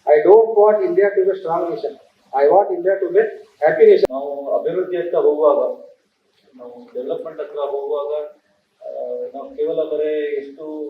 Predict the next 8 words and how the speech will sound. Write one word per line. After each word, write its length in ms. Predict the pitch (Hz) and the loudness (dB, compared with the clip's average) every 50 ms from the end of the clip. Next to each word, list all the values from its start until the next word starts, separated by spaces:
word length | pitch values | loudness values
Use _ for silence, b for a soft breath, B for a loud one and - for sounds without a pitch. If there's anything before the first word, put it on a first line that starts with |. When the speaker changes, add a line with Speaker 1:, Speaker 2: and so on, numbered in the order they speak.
| - 143 | -10 -10
Speaker 2:
ಹೊಸ, 200 | 139 135 - - - - - 147 208 | -10 -10 -12 -14 -12 -8 -6 -6 -6
ಎಷ್ಟು 160 | - - - - | -6 -8 -10 -12
ಬ್ರಿಡ್ಜ್ 240 | - - - - - | -12 -14 -12 -10 -8
ಕಟ್ಟಿದ್ವಿ, 580 | 156 - 143 143 - 120 131 131 131 131 _ _ _ _ _ _ _ _ _ _ _ _ _ _ - | -8 -8 -8 -10 -12 -12 -12 -12 -12 -14 _ _ _ _ _ _ _ _ _ _ _ _ _ _ -12
ಹೊಸ 160 | 123 - 151 147 151 | -4 0 2 2 4
ಎಷ್ಟು 160 | 147 147 151 | 2 0 0
ರೋಡ್ 240 | 139 135 151 151 - | 0 0 0 2 0
ಕಟ್ಟಿದ್ವಿ 540 | 151 - 143 139 - - - 131 139 - | -2 -4 -4 -4 -6 -8 -12 -14 -16 -18